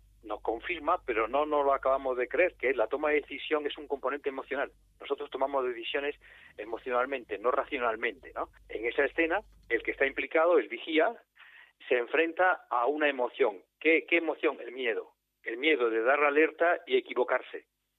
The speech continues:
Y eso, y pasar la vergüenza de que le critique, ¿no? Su jefe, el capitán del barco y todos los marineros. Ante esa emoción, algo que el otro tiene claro, porque el, el otro no está implicado en esa emoción del miedo, no tiene la responsabilidad,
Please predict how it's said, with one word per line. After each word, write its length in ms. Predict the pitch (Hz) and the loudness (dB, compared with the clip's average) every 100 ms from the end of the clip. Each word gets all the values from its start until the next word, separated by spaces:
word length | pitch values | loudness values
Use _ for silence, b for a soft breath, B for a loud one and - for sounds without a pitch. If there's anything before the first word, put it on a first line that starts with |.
| _ | _
Y 60 | 117 | -2
eso, 180 | 156 117 | -2 -2
y 80 | |
pasar 240 | 113 - 123 | -4 -2 0
la 120 | 127 | 2
vergüenza 580 | 123 123 139 135 151 - | 4 4 2 2 -2 -2
de 320 | 113 104 107 - | -10 -10 -10 -8
que 420 | 98 92 90 82 | -8 -6 -8 -8
le 160 | 104 | -10
critique, 440 | - - 202 - 180 | -12 -12 -10 -6 -4
¿no? 220 | 156 131 | -2 -2
Su 160 | - - | -4 -8
jefe, 320 | - 127 120 | -4 0 2
el 80 | 110 | 0
capitán 320 | 95 - 101 | -4 -8 -8
del 100 | 107 | -4
barco 300 | 117 135 165 | -2 -2 -4
y 60 | 131 | -4
todos 220 | 113 107 | -2 -2
los 120 | 104 | -2
marineros. 440 | 101 101 165 92 - - _ | -4 -4 -4 -6 -8 -20 _
Ante 300 | - 113 135 | -10 -4 -4
esa 260 | 151 175 170 | 0 2 2
emoción, 580 | 160 151 - 170 160 160 _ _ b _ _ | 0 -4 -2 -2 -2 -6 _ _ b _ _
algo 400 | 143 175 139 117 | -2 0 2 2
que 120 | - | 2
el 100 | 117 | 4
otro 380 | 175 185 131 95 - | 4 4 2 2 0
tiene 240 | 143 151 | -2 0
claro, 400 | - 170 139 165 _ | 2 2 2 0 _
porque 260 | 113 - 113 | -8 -2 -4
el, 120 | 110 | -4
el 120 | 117 127 | -2 0
otro 200 | 208 175 | 2 2
no 100 | 135 | 0
está 400 | - 120 113 - | 2 2 2 -2
implicado 580 | 120 - 113 123 117 113 | -10 -14 -6 0 0 0
en 80 | 117 | -6
esa 160 | - | -8
emoción 340 | 110 113 120 107 | -8 -8 -10 -10
del 140 | 104 | -10
miedo, 200 | 110 104 | -6 -6
no 80 | 123 | -6
tiene 200 | 160 151 | -6 -2
la 80 | 135 | 0
responsabilidad, 880 | 123 - 113 - 107 107 110 120 | 0 -4 -8 -4 -4 -6 -2 -2